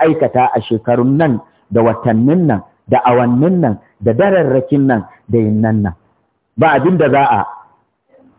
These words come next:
ƙare ma, domin Allah ya ce, "La yughadiru saghiratan wala kabiratan illa ahsaha." Littafin baya barin kaɗan, ko baya barin babba, face ya kiyaye.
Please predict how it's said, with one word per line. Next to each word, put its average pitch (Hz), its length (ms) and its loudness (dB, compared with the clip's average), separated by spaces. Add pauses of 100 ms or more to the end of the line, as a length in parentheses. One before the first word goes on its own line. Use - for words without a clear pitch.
(120)
ƙare 147 240 2 (120)
ma, 104 200 -2 (300)
domin 120 220 0
Allah 147 260 2
ya 123 140 2
ce, 127 120 0
"La 143 160 2
yughadiru 131 680 0
saghiratan 113 680 0 (300)
wala 127 300 0 (100)
kabiratan 110 640 -2 (260)
illa 120 320 0
ahsaha." 87 640 -4 (580)
Littafin 131 720 -2
baya 165 360 0
barin 117 320 0
kaɗan, 113 400 -2 (400)
ko 127 140 0
baya 143 320 2
barin 113 340 0
babba, 104 400 -2 (320)
face 104 320 -2
ya 123 180 2
kiyaye. 92 500 -4